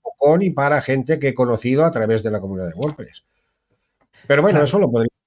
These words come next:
Speaker 1: solventar por otro lado. Es compañía, sobre todo compañía.
Speaker 2: Y es importante, escuchaba precisamente a Jorge Marín, eh, Eove, eh, que estará en la WordCamp de Torrelodones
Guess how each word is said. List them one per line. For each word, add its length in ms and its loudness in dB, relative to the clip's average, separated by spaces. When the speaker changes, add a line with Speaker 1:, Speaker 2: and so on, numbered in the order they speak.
Speaker 1:
solventar 440 -2
por 120 -2
otro 180 -2
lado. 300 2
Es 140 -4
compañía, 560 0
sobre 220 -4
todo 220 -2
compañía. 420 -10
Speaker 2:
Y 80 -2
es 100 0
importante, 840 0
escuchaba 640 2
precisamente 760 -2
a 500 -4
Jorge 260 -6
Marín, 520 -4
eh, 600 -8
Eove, 520 -2
eh, 240 -8
que 840 -8
estará 300 -2
en 120 0
la 280 -2
WordCamp 320 0
de 100 2
Torrelodones 640 0